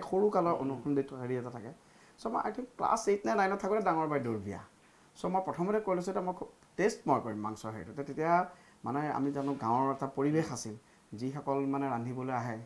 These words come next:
Speaker 1: খুব জ্যেষ্ঠ মানুহ আমাৰ বা হেৰি, তে তেওঁলোকে প্ৰথমতে মোকে মাতে, "ডিপ্লু, আহ, তই টেষ্টটো কৰি চা।"
Speaker 2: হুম।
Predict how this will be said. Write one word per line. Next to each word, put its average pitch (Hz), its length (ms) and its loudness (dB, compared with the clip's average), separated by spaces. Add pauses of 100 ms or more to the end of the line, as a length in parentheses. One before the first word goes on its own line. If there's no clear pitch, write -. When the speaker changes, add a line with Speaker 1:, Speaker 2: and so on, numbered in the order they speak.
(100)
Speaker 1:
খুব 135 160 -12
জ্যেষ্ঠ 139 260 -8
মানুহ 151 300 0
আমাৰ 135 180 -2
বা 131 100 -4
হেৰি, 120 220 -4 (440)
তে 131 60 -2
তেওঁলোকে 170 380 4
প্ৰথমতে 180 360 2
মোকে 180 200 4
মাতে, 131 220 2
"ডিপ্লু, 143 260 -2
আহ, 123 160 2 (120)
তই 131 220 -12
টেষ্টটো 123 280 -10
কৰি 110 200 -8
চা।" - 140 -14 (100)
Speaker 2:
হুম। 107 180 -14